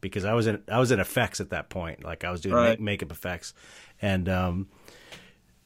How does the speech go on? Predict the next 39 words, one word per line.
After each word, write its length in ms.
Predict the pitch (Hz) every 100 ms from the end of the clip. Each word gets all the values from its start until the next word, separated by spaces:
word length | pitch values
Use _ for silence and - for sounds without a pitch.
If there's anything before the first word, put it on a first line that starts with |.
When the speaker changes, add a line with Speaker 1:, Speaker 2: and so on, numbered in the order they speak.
| -
Speaker 1:
and 460 | 98 95 92 92
I 120 | - 110
didn't, 360 | 127 120 -
I, 180 | 85 110 -
I 120 | 117
didn't 300 | 127 113 -
start 440 | - - 110 101
until, 320 | 87 - 110 82
like, 200 | 85 -
two 220 | - 104
thousand. 640 | 107 90 85 76 67 82 -
But 120 | 101
I 40 | 104
remember 280 | 131 135
right 260 | 120 120 143
around 260 | 151 135 131
that 220 | 110 -
time, 380 | 131 127 131 113
I 60 |
was 180 | 92 87
looking 300 | 101 - 92
at, 80 | 71
like, 240 | 80 78
Mark 320 | 95 98 98
Ryden 580 | 101 92 92 95 95 92
stuff. 600 | - - 101 95 92 -
I 80 | 82
was 200 | 82 80
looking 140 | 98
Speaker 2:
Right. 200 | 110 98
Speaker 1:
at 80 | 87
your 180 | 120 143
stuff. 360 | - 147 135 113
I 40 |
was 120 | 92
looking 180 | 92 87
at 100 | -
Chris 320 | - 107 -
Mars 600 | 107 107 110 110 104 -